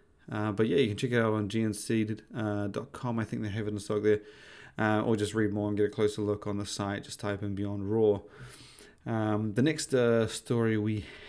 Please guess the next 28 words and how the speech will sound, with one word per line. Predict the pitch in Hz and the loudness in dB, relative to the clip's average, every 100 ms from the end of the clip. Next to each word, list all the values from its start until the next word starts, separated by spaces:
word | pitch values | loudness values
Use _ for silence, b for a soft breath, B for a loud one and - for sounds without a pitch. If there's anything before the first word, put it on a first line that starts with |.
| - | -4
have, | 131 127 101 | 2 2 2
and | 104 | 2
this | 139 139 | 2 2
is, | 120 113 | 2 2
um, | 113 107 104 104 101 101 101 - _ b b b b b b b b b b - | 0 2 0 0 -2 -4 -8 -12 _ b b b b b b b b b b -6
you | 180 | 0
know | |
what, | 151 | 2
I'll | 113 | 0
touch | - 123 - - | 0 -2 -2 -4
on, | 113 107 107 104 101 98 b b b b b b - | 0 2 2 0 -2 -4 b b b b b b -12
I'll | 143 | -6
touch | 175 139 123 | -4 0 0
on | 110 | 2
this | 107 104 | 0 0
one. | 104 104 110 - _ - - | -4 -4 -8 -14 _ -20 -2
And | 120 113 | 2 2
this | 143 151 | 2 -2
is | |
quite | 123 123 110 107 | -4 2 2 2
interesting. | 113 107 110 - 107 104 | 0 -2 -4 -2 -2 0
Um, | 101 101 101 98 95 - _ _ _ _ - | -2 -4 -4 -4 -8 -12 _ _ _ _ -4
uh, | 113 | 0
this | 120 | 0
is | 131 | 0
from | 135 110 | -2 -2
Gaspari | 107 - 104 101 | -4 -2 0 0
Nutrition. | 98 - 104 110 | -4 -4 -4 -4